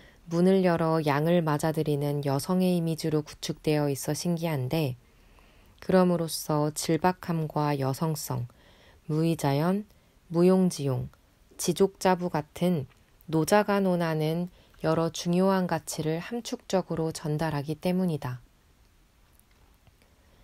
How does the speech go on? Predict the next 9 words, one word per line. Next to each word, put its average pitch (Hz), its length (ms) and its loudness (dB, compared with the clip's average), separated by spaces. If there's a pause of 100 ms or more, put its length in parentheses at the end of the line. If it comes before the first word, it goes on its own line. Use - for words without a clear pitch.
(160)
목자와 190 720 0
양이 151 460 0
복고적이고 165 1120 -4
의고적이라면 151 1080 -2 (800)
집으로 196 480 2
돌아오는 170 680 0
양들과 151 640 -2
여성 151 340 -2
목자는 151 600 -2